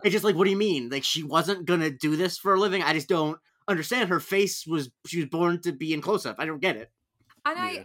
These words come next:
Speaker 2: I will also say one thing that I really like about her is that, like, sometimes the, the fact that she is still, like, inexperienced in this world and acting in front of a camera really works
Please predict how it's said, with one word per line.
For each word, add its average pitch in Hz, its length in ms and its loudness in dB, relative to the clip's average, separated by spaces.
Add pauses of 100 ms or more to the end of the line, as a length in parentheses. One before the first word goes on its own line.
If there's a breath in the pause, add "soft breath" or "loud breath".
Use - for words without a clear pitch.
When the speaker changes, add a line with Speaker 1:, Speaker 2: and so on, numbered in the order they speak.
(140)
Speaker 2:
I 330 100 -4
will 403 220 -6
also 392 240 -8
say 330 280 -8
one 302 200 -10
thing 349 140 -18
that 285 80 -8
I 247 80 -10
really 240 420 -8
like 220 200 -8
about 220 260 -6
her 233 120 -8
is 214 140 -10
that, 277 120 -8
like, 233 240 -12
sometimes 311 760 -12 (120)
the, 233 540 -10
the 226 100 -18
fact 240 240 -12
that 247 100 -12
she 233 180 -10
is 220 160 -10
still, 240 200 -8
like, 214 240 -12 (380)
inexperienced 196 1120 -14
in 214 360 -12 (320)
this 202 440 -14
world 208 240 -8
and 202 120 -12
acting 214 260 -10
in 214 60 -12
front 208 200 -16
of 202 60 -16
a - 20 -20
camera 220 280 -12
really 220 240 -8
works 220 580 -8